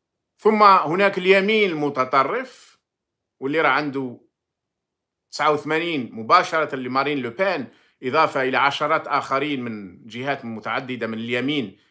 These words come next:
اللي كان يسمى اليمين هو ثاني يمين متطرف. هل سيستطيعون؟ ثم هناك طبعًا صراعات الأجهزة وصراعات القضاء مع السياسيين. إلى،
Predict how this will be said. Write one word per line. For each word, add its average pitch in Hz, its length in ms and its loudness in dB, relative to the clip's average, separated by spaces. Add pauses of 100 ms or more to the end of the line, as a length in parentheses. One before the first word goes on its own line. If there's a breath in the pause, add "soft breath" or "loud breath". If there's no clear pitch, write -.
اللي 110 120 -14
كان 139 140 -4
يسمى 127 320 -4
اليمين 127 300 -4
هو 120 200 -4
ثاني 113 260 -8
يمين 104 200 -10
متطرف. 175 580 -6 (360 soft breath)
هل 214 380 4
سيستطيعون؟ 196 840 -2 (260 soft breath)
ثم 240 240 -2
هناك 202 560 4
طبعًا 156 320 4
صراعات 143 500 0
الأجهزة 143 600 -4
وصراعات 131 580 -4
القضاء 131 520 2
مع 131 140 -4
السياسيين. 143 640 -6
إلى، 170 260 -8